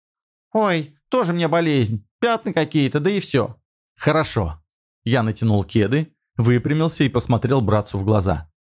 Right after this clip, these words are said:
«Тогда, во-вторых, ты, Илюша, бедствие районного масштаба. Тебя нужно, как особо опасное секретное оружие, отправлять в тыл врага. Развалишь к чертям собачьим весь их буржуйский мир.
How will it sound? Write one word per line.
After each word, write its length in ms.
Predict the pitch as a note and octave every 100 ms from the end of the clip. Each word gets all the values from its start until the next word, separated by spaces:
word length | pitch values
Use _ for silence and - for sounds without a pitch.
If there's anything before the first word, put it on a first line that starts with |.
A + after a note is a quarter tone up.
| _ _ _ _ _
«Тогда, 480 | C#3 B2 E3+ F#3 -
во-вторых, 680 | A#2+ D3 D3 C#3+ A2+ D#2+ - _ _ _ _ -
ты, 240 | A3+ A3
Илюша, 580 | C#3 C3 G#2+ - E2 - _ _ -
бедствие 600 | B2 G3 G#3 - A2+ G#2
районного 480 | C3 D#3 D3 C#3 C#3
масштаба. 560 | D3+ - A2 F2 F2 - _ _ _ _
Тебя 280 | - F#3 F3+
нужно, 320 | F#3 E3+ D#3
как 200 | D#3 D#3
особо 420 | F#3 - D#3+ D3+
опасное 600 | C#3+ D3+ - D#3+ - G#3
секретное 540 | C3+ D3+ D#3 C#3+ D3 C3+
оружие, 600 | B2+ D3 F3 A2 F#2 D#2 - _
отправлять 560 | - - D#3+ D#3 E3+ -
в 100 | -
тыл 220 | E3+ A#2+
врага. 540 | G2 D3 D#3 G#2 A2 - _ _ _
Развалишь 500 | D#3+ F3+ F3+ E3+ A#2+
к 80 | -
чертям 420 | - D#3 - D3
собачьим 540 | - C3+ E3+ - B2+ A2
весь 260 | D#3+ -
их 120 | A2+
буржуйский 560 | A#2 C3 B2+ C#3+ - D3+
мир. 300 | C3 F#2